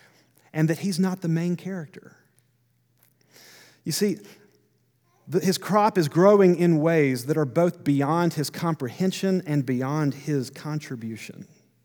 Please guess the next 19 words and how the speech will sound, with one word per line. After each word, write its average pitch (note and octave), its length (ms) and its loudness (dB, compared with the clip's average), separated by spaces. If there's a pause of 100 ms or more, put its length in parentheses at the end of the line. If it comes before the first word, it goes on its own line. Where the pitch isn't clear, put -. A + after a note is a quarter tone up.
(1040)
The C#3 80 -2
seed F3+ 320 2
sprouts F3+ 640 2
and E3+ 120 4
it D3+ 100 -4
grows, D3 720 0 (480)
he D3 180 -4
knows C3+ 320 0
not C3+ 240 -4
how. A2 360 -12 (1400)
That's C#3+ 460 -2
how F3+ 240 -2
God's D#3 380 -4
kingdom A#2+ 560 -6 (260)
is C#3+ 200 -4
being C3+ 340 0
brought B2+ 340 -6
to C#3+ 80 -12
bear A2+ 500 -12